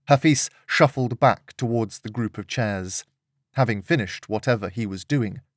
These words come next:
over by the desk. In his right hand, he held an inkwell. Inside it, Lillian could just make out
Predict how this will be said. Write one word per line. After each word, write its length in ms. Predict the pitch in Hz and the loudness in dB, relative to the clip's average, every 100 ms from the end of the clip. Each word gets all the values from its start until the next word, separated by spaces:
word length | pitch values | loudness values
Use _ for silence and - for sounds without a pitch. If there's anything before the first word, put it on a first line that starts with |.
| - | 0
over 220 | 123 101 | 2 2
by 160 | 104 95 | -2 -4
the 100 | 98 | -2
desk. 540 | 123 92 - - - - - _ _ _ _ | -2 -2 -4 -10 -10 -20 -20 _ _ _ _
In 140 | 147 131 | 2 2
his 180 | 135 120 | 2 2
right 280 | 151 180 | 2 2
hand, 360 | - 135 117 127 - _ | 0 0 0 -2 -8 _
he 120 | 151 | 2
held 280 | 135 143 143 | 4 4 2
an 120 | 143 | 0
inkwell. 580 | 180 175 - 110 82 90 _ _ _ - | -2 -6 -2 -2 -2 -4 _ _ _ -4
Inside 480 | 135 110 - 170 127 | -2 0 2 2 2
it, 140 | - - _ - | -2 -8 _ 2
Lillian 420 | 131 180 185 175 | 4 4 2 -4
could 300 | - 135 - | -4 -6 -4
just 380 | - 208 - - - | -2 -2 -4 -12 -6
make 260 | 156 160 - | -4 -4 -4
out 260 | 143 - | -6 -6